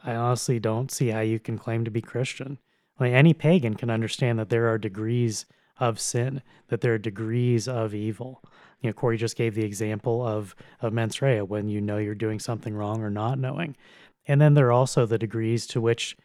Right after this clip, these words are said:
some sins are sinful. There are things that are worse than others. And as, as Corey mentioned up front, and, you know, it's, we say this in many episodes, it's always true. It's true especially in this episode.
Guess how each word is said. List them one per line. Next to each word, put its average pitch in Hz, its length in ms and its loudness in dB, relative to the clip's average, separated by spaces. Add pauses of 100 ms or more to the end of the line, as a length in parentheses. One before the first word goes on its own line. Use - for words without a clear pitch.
(180)
some 120 400 2
sins 117 640 0 (1160)
are 120 140 0
sinful. - 520 0 (440)
There 113 200 2
are 113 140 4
things 113 420 -2
that 110 140 0
are 110 120 0
worse 110 540 -2
than 107 220 -2
others. 139 520 -4 (460)
And 123 400 0
as, 113 240 -2
as 120 220 -4
Corey 117 240 -4
mentioned 110 340 -4
up 104 80 -8
front, 170 300 2
and, 113 120 0
you 110 100 -2
know, 110 40 -2
it's, - 180 -6 (440)
we 127 100 0
say 135 300 4
this 117 240 0
in 113 100 0
many 110 260 0
episodes, 110 680 0
it's 127 200 -6
always 120 400 0
true. 101 460 -8
It's - 140 -14
true - 220 -6
especially 123 480 0
in 107 60 -4
this 143 180 2
episode. 110 500 -4